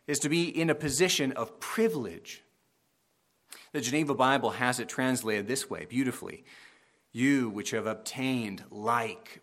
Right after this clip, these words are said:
precious faith with us." That is why it is significant, bro-, brothers and sisters, because this standing we both have is precious.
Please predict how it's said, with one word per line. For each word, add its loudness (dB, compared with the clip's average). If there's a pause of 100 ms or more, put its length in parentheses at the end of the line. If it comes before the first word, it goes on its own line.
precious -4 (320)
faith -12 (220)
with -12
us." -6 (960)
That 2
is 0
why 2
it 2
is 0
significant, -4
bro-, 0
brothers -4
and -8
sisters, -6 (320)
because 2
this 4
standing 2 (280)
we 0
both 6
have -8 (580)
is -6
precious. -8